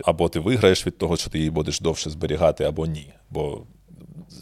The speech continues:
досі ще дуже багато фермерів щось на-,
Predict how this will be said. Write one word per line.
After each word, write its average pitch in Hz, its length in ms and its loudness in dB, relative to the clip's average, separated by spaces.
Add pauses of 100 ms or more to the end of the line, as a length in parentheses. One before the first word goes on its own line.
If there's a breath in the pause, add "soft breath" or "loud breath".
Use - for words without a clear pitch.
(140)
досі 120 340 6
ще 95 160 4
дуже 98 260 4
багато 92 400 6
фермерів 117 520 6
щось - 340 -2
на-, 76 880 0